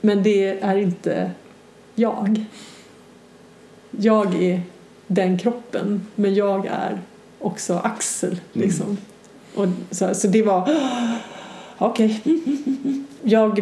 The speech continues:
Speaker 1: blev utvald, eh, som en del av dem. Det är väl s-, tjugofem böcker väljs varje år ut av föreningen Svensk Bokkonst som bäst des-, design. Och jag blev utvald.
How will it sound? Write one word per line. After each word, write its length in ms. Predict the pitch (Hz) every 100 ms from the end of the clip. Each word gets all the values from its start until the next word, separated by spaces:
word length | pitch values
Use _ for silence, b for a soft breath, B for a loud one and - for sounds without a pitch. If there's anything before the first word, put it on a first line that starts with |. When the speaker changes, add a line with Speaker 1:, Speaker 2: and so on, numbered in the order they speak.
| 196
Speaker 1:
blev 300 | 208 196 -
utvald, 880 | 254 220 175 - 196 233 262 226 202 - - -
eh, 420 | 196 185 180 202
som 440 | 220 - 196 190
en 220 | 180 190 185
del 260 | 190 185
av 120 | 208
dem. 220 | 185 208 220
Det 80 |
är 200 | 220 214
väl 180 | 214 214
s-, 440 | 208 - - - - - - - - -
tjugofem 460 | - 262 - 254 214
böcker 300 | 214 - 180
väljs 420 | 180 180 180 -
varje 220 | 190 190
år 260 | 214 220 196
ut 260 | 226 220
av 420 | - 190 185 185 180
föreningen 560 | 190 190 180 180 175 175
Svensk 480 | - 175 190 - -
Bokkonst 880 | 180 220 - - 262 214 - - - B B B -
som 420 | - - 185 185
bäst 400 | 185 185 - -
des-, 220 | 196 180 -
design. 680 | 180 - - - 214 233 262 B B B B -
Och 80 | 226
jag 160 | 226 220
blev 160 | 226
utvald. 600 | 269 - - 370 - 226